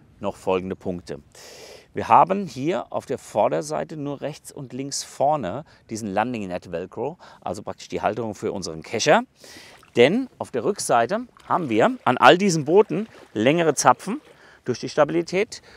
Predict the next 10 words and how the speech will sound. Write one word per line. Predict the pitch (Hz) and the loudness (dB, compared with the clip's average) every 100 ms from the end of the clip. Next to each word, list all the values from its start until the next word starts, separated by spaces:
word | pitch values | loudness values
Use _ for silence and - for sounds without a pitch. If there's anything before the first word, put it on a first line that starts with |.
| - _ - | -20 _ -4
und | 143 139 | -2 -2
hiermit | - 131 135 127 - _ _ _ _ _ - | 0 2 2 0 -10 _ _ _ _ _ 2
könnt | 135 151 - | 4 4 2
ihr | 104 139 - _ | 2 2 -2 _
in | 160 180 | 0 0
den | 165 160 135 | 0 -2 0
Haltegriff, | 190 226 156 - 156 - | 0 0 -4 -4 -6 -6
in | 156 | -10
den | 143 135 | -10 -4
Tragegriff | 127 165 151 - 123 185 - | 2 2 2 -4 -6 -6 -10